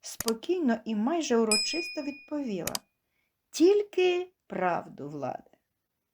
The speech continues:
Що зустрічалася з чоловіком з минулого. І тепер йду додому». Бреше. Все одно бреше.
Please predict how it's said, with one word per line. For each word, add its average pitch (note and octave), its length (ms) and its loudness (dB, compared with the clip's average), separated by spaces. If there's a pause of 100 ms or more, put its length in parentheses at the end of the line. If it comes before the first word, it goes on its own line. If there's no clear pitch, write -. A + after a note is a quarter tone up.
(460)
Що - 360 0
зустрічалася D#4+ 1040 2
з C#4+ 40 -4
чоловіком D4+ 800 2
з A#3 100 -4
минулого. A#3+ 840 0 (680)
І C4+ 120 0
тепер G#4+ 320 4
йду A3 360 2
додому». F3 600 -2 (500)
Бреше. E3 920 -6 (760)
Все - 320 6
одно B3 360 4
бреше. F#3+ 1000 0